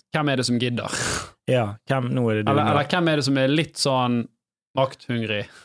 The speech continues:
Speaker 1: og
Speaker 2: Ja.
Speaker 1: ønsker å bestemme litt?
Speaker 2: Ja, og der får du, men der er det jo igjen, det er jo honorar, styrehonorarer. Ikke det? Er det det i alle styrer?
Speaker 1: Jo, men, eh, den økonomiske, altså, om du får, eh, ti tusen eller femten tusen i året, er det, det er nok til å, det er ganske mye
Speaker 2: Men hvis du
Speaker 1: arbeid.
Speaker 2: fikk åtti tusen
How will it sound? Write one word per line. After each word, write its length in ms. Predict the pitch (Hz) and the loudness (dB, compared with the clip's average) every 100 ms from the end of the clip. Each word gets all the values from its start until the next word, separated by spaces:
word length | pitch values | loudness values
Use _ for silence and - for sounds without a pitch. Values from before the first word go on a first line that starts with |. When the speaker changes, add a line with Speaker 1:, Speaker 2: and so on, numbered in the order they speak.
| _ 139 | _ -2
Speaker 1:
og 140 | 127 | 0
Speaker 2:
Ja. 120 | 117 117 | 2 2
Speaker 1:
ønsker 240 | 117 123 139 | 0 0 2
å 140 | 143 139 | 2 2
bestemme 300 | 147 131 113 | 2 0 0
litt? 240 | 95 - - _ _ _ _ - | -4 -8 -20 _ _ _ _ -4
Speaker 2:
Ja, 160 | 110 107 | -4 -4
og 80 | 131 | 0
der 140 | 160 147 | 0 2
får 160 | 165 | 2
du, 100 | 139 | 2
men 140 | 117 160 | 2 0
der 220 | 196 117 | 2 2
er 80 | 151 | 2
det 60 | |
jo 60 | 202 | 2
igjen, 200 | 165 156 147 | 0 -2 0
det 100 | 147 | 0
er 60 | |
jo 20 | |
honorar, 400 | 117 117 120 147 | 0 0 0 0
styrehonorarer. 840 | - - 135 127 117 110 104 107 110 _ _ _ _ | -2 0 2 2 0 0 0 -2 -8 _ _ _ _
Ikke 180 | 165 151 | -2 0
det? 120 | 147 165 | 0 0
Er 60 | 143 | 0
det 80 | 151 | 2
det 100 | 151 | 2
i 20 | 135 | 2
alle 220 | 120 135 | 2 2
styrer? 200 | 160 151 | 4 4
Speaker 1:
Jo, 40 | |
men, 140 | 143 139 | 4 4
eh, 320 | 131 127 123 | 2 2 2
den 160 | 123 120 | 2 2
økonomiske, 680 | 123 135 135 139 120 - - | 0 0 0 0 0 -2 -6
altså, 220 | 117 117 117 | -4 -4 -2
om 100 | 117 | -2
du 80 | 110 | -2
får, 440 | - 120 110 107 104 | -2 -2 0 -2 -4
eh, 260 | 107 107 104 _ | -6 -8 -12 _
ti 100 | 123 | -2
tusen 340 | 120 113 - 110 | 0 -2 -2 -2
eller 200 | 104 101 | -2 -2
femten 320 | 113 104 107 | -4 -6 -6
tusen 260 | 113 110 | -6 -4
i 60 | 110 | -2
året, 240 | 107 101 104 | -2 -2 -2
er 120 | 107 | -2
det, 160 | 107 101 - 107 | -2 -2 -6 -4
det 120 | 107 | -4
er 280 | 98 104 101 | -4 -8 -6
nok 260 | 107 107 - | -6 -8 -10
til 220 | 104 98 | -10 -8
å, 80 | 98 - 120 _ - | -10 -10 -16 _ -4
det 80 | |
er 60 | 120 | -2
ganske 160 | 120 139 | 0 2
mye 80 | 127 | 4
Speaker 2:
Men 140 | 190 | 6
hvis 80 | 139 | 6
du 20 | |
Speaker 1:
arbeid. 140 | 180 - | 4 2
Speaker 2:
fikk 100 | 202 | -2
åtti 320 | - _ 135 | -4 _ -4
tusen 380 | 165 156 - | -2 -2 -2